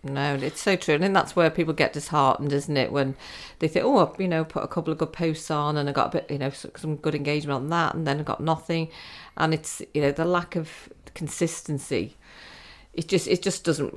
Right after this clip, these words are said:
<sighs> it's not gonna work, is it, if you're not consistent? So if you, if you're gonna throw yourself into a, a strategy, you've, you've got to make sure that you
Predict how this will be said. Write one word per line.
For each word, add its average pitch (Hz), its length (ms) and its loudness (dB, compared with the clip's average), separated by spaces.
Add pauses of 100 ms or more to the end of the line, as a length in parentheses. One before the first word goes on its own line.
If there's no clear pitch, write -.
(160)
<sighs> - 200 -12
it's - 120 -8
not 196 140 8
gonna 175 160 6
work, 147 320 8
is 147 160 0
it, 143 140 4
if 135 180 2
you're 143 80 -2
not - 160 0
consistent? 139 640 -6
So - 120 -2
if 147 140 -4
you, 160 160 2
if 160 120 -4
you're 170 140 4
gonna 175 340 4 (240)
throw - 240 2
yourself 151 420 2
into 147 400 -2
a, 139 200 0 (380)
a 151 60 -4
strategy, - 640 -2
you've, 131 340 -2
you've 139 220 -6
got 147 240 -4
to - 140 -8
make 139 200 -2
sure 143 320 -2
that 139 180 -4
you 127 280 -4